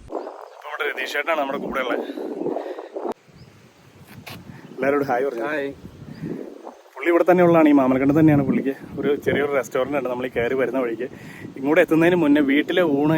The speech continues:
Speaker 1: എന്നും പറഞ്ഞ് റൈറ്റ് സൈഡിൽ എഴുതി വെച്ചിരിക്കുന്ന ഒരു ചെറിയ റെസ്റ്റോറന്റ് കാണാം. അതും ഇദ്ദേഹത്തിൻ്റെ തന്നെയാണ്. ചെറിയ ചെറിയ പരിപാടികളൊക്കെ ആയിട്ട് പുള്ളി ഇവിടെ കൂടിയേക്കാണ്. ആ, ശരിക്കുള്ള നിങ്ങളുടെ വിളിപ്പേരനാ?
Speaker 2: കുഞ്ഞൻ.
Speaker 1: കുഞ്ഞൻ മാമല. ഈ പേര് മറക്കണ്ട, ഈ വണ്ടി. കാരണം നിങ്ങൾക്ക് ഇങ്ങോട്ട് വരാനായിട്ട്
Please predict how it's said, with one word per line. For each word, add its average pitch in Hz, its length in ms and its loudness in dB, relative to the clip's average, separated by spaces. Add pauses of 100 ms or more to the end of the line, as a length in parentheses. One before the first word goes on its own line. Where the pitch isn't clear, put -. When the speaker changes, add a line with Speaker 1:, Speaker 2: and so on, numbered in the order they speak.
Speaker 1:
എന്നും 139 180 2
പറഞ്ഞ് 135 220 -2
റൈറ്റ് 123 220 -2
സൈഡിൽ 139 260 2
എഴുതി 131 160 2
വെച്ചിരിക്കുന്ന 123 400 0
ഒരു 123 100 6
ചെറിയ 123 240 -2
റെസ്റ്റോറന്റ് 120 420 -6
കാണാം. 104 160 -8 (440)
അതും 131 180 -4 (140)
ഇദ്ദേഹത്തിൻ്റെ 123 420 2
തന്നെയാണ്. 131 340 0 (160)
ചെറിയ 123 200 -2
ചെറിയ 139 160 2
പരിപാടികളൊക്കെ 131 460 0
ആയിട്ട് 123 180 -4
പുള്ളി 123 160 -2
ഇവിടെ 127 180 -2
കൂടിയേക്കാണ്. 117 420 -6 (840)
ആ, 120 60 -8 (160)
ശരിക്കുള്ള 147 320 -2
നിങ്ങളുടെ 151 240 0
വിളിപ്പേരനാ? 143 360 -2 (400)
Speaker 2:
കുഞ്ഞൻ. 123 240 -6 (1120)
Speaker 1:
കുഞ്ഞൻ 156 340 6
മാമല. 127 260 2 (140)
ഈ - 100 -6
പേര് 139 240 6
മറക്കണ്ട, 139 320 2 (320)
ഈ - 100 -4
വണ്ടി. 117 260 -2 (440)
കാരണം 131 220 2
നിങ്ങൾക്ക് 139 280 4 (140)
ഇങ്ങോട്ട് 151 380 6
വരാനായിട്ട് 127 500 0